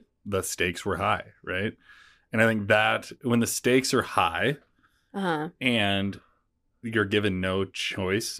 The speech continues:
Speaker 1: to, like, ponder your decision on if you believe in that, that's where I think it might be problematic, right? Like, where you're told you're this or you're, like, if you're a Christian, you're indoctrinated in this. If you don't believe with what we've told you, you're going to hell.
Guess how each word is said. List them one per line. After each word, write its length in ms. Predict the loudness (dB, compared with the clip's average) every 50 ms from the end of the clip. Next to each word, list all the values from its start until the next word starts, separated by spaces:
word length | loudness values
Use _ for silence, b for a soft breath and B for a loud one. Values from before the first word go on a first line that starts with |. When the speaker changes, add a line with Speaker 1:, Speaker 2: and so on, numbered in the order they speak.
| -14 -6
Speaker 1:
to, 120 | -4 -2
like, 320 | 0 0 -2 -2 -4 -10 -20 _ _ _ _ _ _
ponder 560 | _ -6 -2 -2 0 0 0 0 2 2 2 0
your 300 | 0 -2 -2 -2 -2 -4
decision 520 | -6 -6 -6 -4 -4 -4 -2 -2 -2 -2
on 180 | -2 -4 -4 -6
if 180 | -10 -10 -8 -10
you 80 | -8
believe 400 | -8 -8 -8 -8 -6 -8 -6 -4
in 80 | -4 -2
that, 280 | 0 0 -2 -2 -2 0
that's 280 | 2 2 2 2 0
where 120 | -2 -2 -2
I 60 | -2
think 220 | -4 -6 -8 -8
it 80 | -8 -8
might 240 | -6 -6 -6 -6 -8
be 240 | -8 -8 -8 -8 -10 b b b b b b b _
problematic, 800 | 0 0 0 2 0 -4 -6 -4 -4 -4 -4 -6 -8 -10 -6
right? 260 | -4 -2 -2 -2 -4
Like, 260 | -4 -6 -8 -8 -10 -16 b b b b b b b 2
where 120 | 2 4
you're 160 | 4 4 2
told 460 | 2 2 2 2 4 2 0 -2 -6 -14 _ _ _
you're 220 | -6 -4 -2 -2 0
this 320 | 2 2 2 2 2 2
or 60 | 2
you're, 240 | 2 2 2 0 -2 -4 -6
like, 240 | -4 -4 -2 -2 -2
if 80 | 0
you're 140 | 0 0 0
a 20 |
Christian, 560 | 2 2 0 0 2 0 -2 -2 -2 -2 -4 -4
you're 80 | -4 -2
indoctrinated 440 | 0 2 2 2 2 0 -2 -2
in 60 | -2 -4
this. 140 | -4 -4
If 140 | -4 -4 -4
you 60 | -2 -2
don't 260 | 0 2 2 2 2
believe 240 | 2 4 4 4 2
with 100 | 2 -2
what 120 | -4 -4
we've 80 | -4 -4
told 240 | -2 -2 -2 0 -2
you, 80 | -6
you're 100 | -6 -6
going 140 | -6 -6 -6
to 60 | -6
hell. 380 | -4 -4 -2 -2 -2 -4 -6